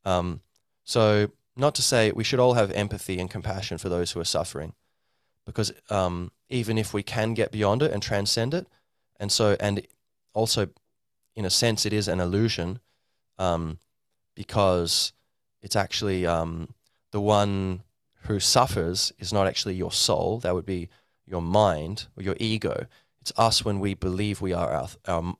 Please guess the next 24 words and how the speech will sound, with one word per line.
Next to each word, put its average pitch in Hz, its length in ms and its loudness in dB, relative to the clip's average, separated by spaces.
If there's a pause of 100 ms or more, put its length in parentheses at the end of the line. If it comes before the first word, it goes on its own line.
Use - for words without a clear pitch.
thoughts, - 540 -2
the - 80 -10
character, 98 500 0
the - 80 -8
human 92 280 -2
character 101 460 0
we 76 120 -8
play, - 360 -4 (360)
which - 100 -10
is 95 80 -4
very 117 200 6
important. 101 480 2
We 101 100 -2
need 104 200 0
an, 90 180 -8
you 104 100 -6
know, 82 120 -4 (360)
an 101 80 -10
ego 101 280 0
to 92 60 -2
function. - 400 -2
It's - 140 -8
totally 104 260 4
normal. 101 380 4